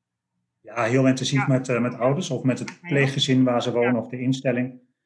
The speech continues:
Speaker 1: Ehm, ook intensief contact met de leerplichtambtenaar natuurlijk, omdat kinderen niet volledig aan school gaan.
Speaker 2: Ja, doen zij daar
Speaker 1: Ja.
Speaker 2: moeilijk over? Of, eh, eh, hebben jullie gewoon die vrijstelling? Dat, dat ze, als ze bij jullie zitten, dat dat voldoende is?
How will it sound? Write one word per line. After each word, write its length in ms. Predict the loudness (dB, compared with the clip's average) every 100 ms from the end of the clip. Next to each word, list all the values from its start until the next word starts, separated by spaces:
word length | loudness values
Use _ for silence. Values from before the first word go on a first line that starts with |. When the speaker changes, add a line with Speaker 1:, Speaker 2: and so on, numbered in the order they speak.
| _ _ _ _
Speaker 1:
Ehm, 340 | -6 -4 -2 0
ook 180 | 0 0
intensief 360 | -2 -2 -6
contact 340 | -4 0 0 0
met 280 | -4 -4 -8
de 200 | -4 -2
leerplichtambtenaar 800 | -2 0 -4 -2 -2 0 0 0
natuurlijk, 440 | 0 -2 -2 -2
omdat 360 | -2 -2 -8 -10
kinderen 280 | -6 -4 -4
niet 140 | -6
volledig 360 | -6 -4 -4 -6
aan 80 |
school 280 | -10 -6 -6
gaan. 420 | -8 -12 -12 -18 _ _ _ _ _ _ _ _ _ _ _ _ -20 -4
Speaker 2:
Ja, 100 | 0
doen 180 | 4 6
zij 120 | 6
daar 100 | 6
Speaker 1:
Ja. 60 | 4
Speaker 2:
moeilijk 280 | 2 0 2
over? 280 | 2 4
Of, 180 | 0 0
eh, 560 | -2 -2 -4 -4 -6 -6
eh, 80 | -2
hebben 200 | -2 0
jullie 180 | -2 0
gewoon 220 | 0 0
die 120 | -2
vrijstelling? 680 | 2 2 2 -2 -2 -4 -6
Dat, 220 | -4 -4 -4
dat 180 | -4 -4
ze, 80 | -6
als 160 | -6
ze 100 | -4
bij 140 | -4 -2
jullie 220 | -2 -2
zitten, 300 | -2 -2 -2
dat 160 | -4
dat 180 | -4 -6
voldoende 500 | -6 -4 -2 -2 -2
is? 280 | -6 -12 -20